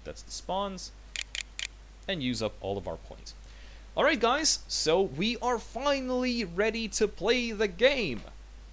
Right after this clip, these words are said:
Right? Good for you. Right. So, in the next episode, we are finally going to start to play the game.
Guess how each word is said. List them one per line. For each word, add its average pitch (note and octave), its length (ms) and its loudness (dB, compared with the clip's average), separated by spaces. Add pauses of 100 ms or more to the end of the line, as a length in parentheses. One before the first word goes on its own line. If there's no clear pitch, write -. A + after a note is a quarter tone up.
(300)
Right? A#3 320 4 (960)
Good C4 160 2
for A#3+ 120 -2
you. C3+ 320 2 (420)
Right. B2+ 200 4 (760)
So, A3 600 6 (920)
in E3 140 2
the G3 80 2
next G3+ 240 2
episode, E3 640 4
we D#3 160 4
are D3 180 4
finally F3 640 2
going D3+ 300 0
to C#3 100 -4
start B2+ 540 0
to C3 140 -2
play D3+ 500 2
the G#2+ 120 -2
game. C#2+ 380 -2